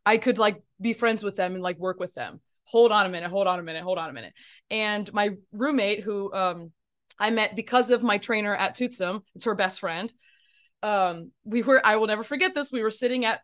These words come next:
uh, her best friend's house one day. We're all, like, making little crafts for our D and D group, watching some Ouran High School Host Club. And she said something about Jerry Jewell. And I was like,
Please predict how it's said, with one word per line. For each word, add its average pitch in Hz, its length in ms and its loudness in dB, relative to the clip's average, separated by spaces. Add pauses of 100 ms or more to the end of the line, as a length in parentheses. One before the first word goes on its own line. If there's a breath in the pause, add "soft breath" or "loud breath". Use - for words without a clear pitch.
(120)
uh, 208 100 -4
her 214 120 -2
best 214 200 -2
friend's 233 180 -2
house 208 240 2
one 196 160 -4
day. 190 200 2
We're 190 140 -4
all, 196 160 2
like, 190 160 -2
making 202 260 -6
little 196 180 -2
crafts 190 380 0
for 202 140 -4
our 190 80 2
D 196 180 -6
and 190 80 -4
D 208 140 -6
group, 190 300 -6
watching 185 400 -2
some 190 300 -8 (140 loud breath)
Ouran 202 240 0
High 202 120 -2
School 202 180 -4
Host 190 200 -2
Club. 185 200 -4 (460 loud breath)
And 226 200 0
she 262 160 0
said 254 240 2
something 247 300 2
about 220 280 2
Jerry 208 320 0
Jewell. 160 440 -4
And 185 100 -4
I 185 40 0
was 185 160 -4
like, 170 280 -2